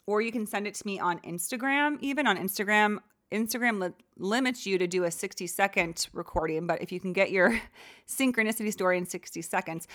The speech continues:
it's gonna take me a while to figure out how to pull those stories together into an episode, but I'd really like to do that 'cause I think it's important for us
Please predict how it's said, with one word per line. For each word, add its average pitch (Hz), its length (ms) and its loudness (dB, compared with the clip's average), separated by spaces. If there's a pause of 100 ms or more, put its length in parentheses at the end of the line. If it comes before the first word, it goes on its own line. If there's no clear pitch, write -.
(320)
it's 214 120 -2
gonna 285 200 4
take 302 180 -2
me 262 60 -2
a - 20 -2
while 214 160 6
to 196 60 -4
figure 202 280 -4
out 175 240 2
how 190 280 2
to 175 600 -2 (140)
pull 202 140 -2
those 180 180 0
stories 170 280 -2
together 170 360 0
into 175 320 -6
an 165 60 -6
episode, 170 400 -2
but 175 100 0
I'd 180 100 2
really 262 200 0
like 370 160 4
to 320 100 -2
do 226 220 -2
that 190 240 6
'cause 214 100 -4
I 220 80 4
think 269 220 -2
it's - 120 -4
important 240 440 -2
for 220 120 0
us 190 180 4